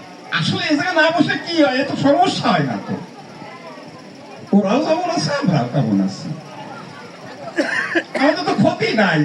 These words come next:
সেবা জায়গা বসে থেকে খাইয়েও যাবে না, ওরা নদীর মধ্যে বসে থেকে খাইয়েও তাই তো আসছে। আমাদের কোনো বাধ্যবাধকতা নাই, আমাদের এই সনাতন ধর্মে কোনো বাধ্যবাধকতা নাই, তাই না? মানে সেই বাধ্যবাধকতা নেই, এটা আপনাকে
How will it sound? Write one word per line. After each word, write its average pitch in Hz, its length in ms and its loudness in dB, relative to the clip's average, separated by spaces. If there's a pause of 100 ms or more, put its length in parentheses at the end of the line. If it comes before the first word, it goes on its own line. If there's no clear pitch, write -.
(140)
সেবা 311 340 2
জায়গা 370 220 2
বসে 330 200 4
থেকে 370 400 0
খাইয়েও 403 260 2
যাবে 403 420 4
না, 392 100 4
ওরা 339 380 4
নদীর 302 160 4
মধ্যে 311 240 6
বসে 311 260 4
থেকে 302 260 4 (840)
খাইয়েও - 300 2
তাই 285 220 4 (100)
তো 247 120 6
আসছে। 240 280 4
আমাদের 302 360 4
কোনো 330 240 2
বাধ্যবাধকতা 226 840 4
নাই, 175 280 0 (680)
আমাদের 208 380 0
এই - 280 -8
সনাতন 196 300 0 (100)
ধর্মে - 200 0
কোনো 285 160 2
বাধ্যবাধকতা 165 840 4
নাই, 110 220 0 (880)
তাই 156 140 2
না? 202 120 4 (2000)
মানে 170 200 4
সেই 226 160 6
বাধ্যবাধকতা 196 760 2
নেই, 196 160 2
এটা 226 140 2
আপনাকে 233 320 2